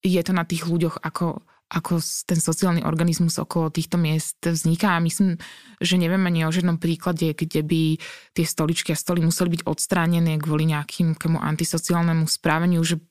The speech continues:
eh, vo v-, prevažnej väčšine to naozaj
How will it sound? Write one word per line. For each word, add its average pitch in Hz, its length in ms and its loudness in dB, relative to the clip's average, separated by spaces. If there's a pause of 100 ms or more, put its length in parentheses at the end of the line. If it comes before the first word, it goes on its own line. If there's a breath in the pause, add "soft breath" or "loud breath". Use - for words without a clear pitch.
(460 loud breath)
eh, 160 300 0
vo 170 100 0
v-, 165 160 0 (220)
prevažnej 175 420 2
väčšine 165 400 0
to 170 140 -2
naozaj 160 420 -2